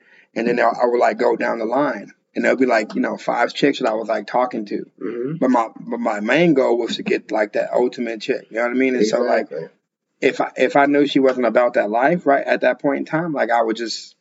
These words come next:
Speaker 1: you know, I would let her live her life, but I'm playing, I'm playing, you know, the field
Speaker 2: Yeah.
Speaker 1: until she gets ready. And then
Speaker 2: Mm-hmm.
Speaker 1: once she gets ready,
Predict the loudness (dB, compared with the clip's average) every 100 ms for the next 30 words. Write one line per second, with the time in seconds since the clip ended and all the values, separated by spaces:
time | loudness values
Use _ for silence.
0 | -10 -8 -6 -8 -10 _ _ 0 2 2
1 | 2 2 2 2 0 0 0 0 0 -2
2 | -2 -2 -2 -2 -4 -6 -8 -2 -2 0
3 | -4 -6 -6 -6 -10 -2 2 2 2 -2
4 | -4 -4 -6 _ _ -6 -2 0 0 -2
5 | -2 -2 2 2 0 -4 _ _ -4 0
6 | 2 2 0 -2 -2 -2 2 2 2 -2
7 | -4